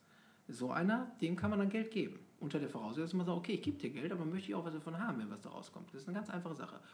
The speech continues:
Und nicht denen noch Geld geben, Bürokraten, die sich alle möglichen Sachen einfallen lassen, aber die jetzt nicht unbedingt, äh, dafür bekannt sind, dass sie es aus,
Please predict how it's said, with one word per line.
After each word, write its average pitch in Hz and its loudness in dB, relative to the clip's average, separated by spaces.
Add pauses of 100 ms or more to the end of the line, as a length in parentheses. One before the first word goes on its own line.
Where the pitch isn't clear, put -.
Und 160 8
nicht 185 8
denen 170 12
noch 180 6
Geld 175 4
geben, 175 2
Bürokraten, 147 2 (480)
die 165 2
sich 156 -2
alle 160 2
möglichen 160 4
Sachen 123 -2
einfallen 117 -4
lassen, 117 -4
aber 135 -4 (240)
die 156 0
jetzt - 0
nicht 165 -2
unbedingt, 156 0
äh, 147 -2
dafür 143 -4
bekannt 143 -6
sind, 151 -4
dass 139 -6
sie 139 -4
es 131 -8
aus, - -10